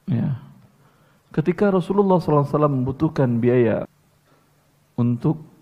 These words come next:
perang, ini kan anggaran negara ya, butuh alutsista. Alutsis-, alutsistanya apa waktu itu? Pedang, kuda,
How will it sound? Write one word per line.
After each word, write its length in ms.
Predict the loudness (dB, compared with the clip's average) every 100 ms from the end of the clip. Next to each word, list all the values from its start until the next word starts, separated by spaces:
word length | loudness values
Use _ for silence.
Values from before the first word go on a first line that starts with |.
| _ 0
perang, 480 | 0 -2 -6 -12 -16 _ _ _ _ _ _ _ _ _ _ _ _ _ _ _ -4
ini 80 | -4
kan 240 | -2 -2
anggaran 320 | 0 0 0 -2
negara 400 | -2 -2 -2 -4
ya, 140 | -6 -12 -20 -12
butuh 320 | -12 -4 -2
alutsista. 800 | -2 -6 -12 -12 _ -6 -4 -8 -14 -20 _ _ _ -12
Alutsis-, 440 | -10 -8 -12 -8 -6
alutsistanya 720 | -6 -6 -8 -4 -2 -2 -4
apa 80 | -4
waktu 400 | -4 -4 -6 -6
itu? 200 | -6 -8 -12 -20 _ _ _ _ _ _ _ _ _ -14
Pedang, 840 | -10 -2 2 2 0 -2 -6 -10
kuda, 800 | -10 -10 -4 0 0 0 -4 -6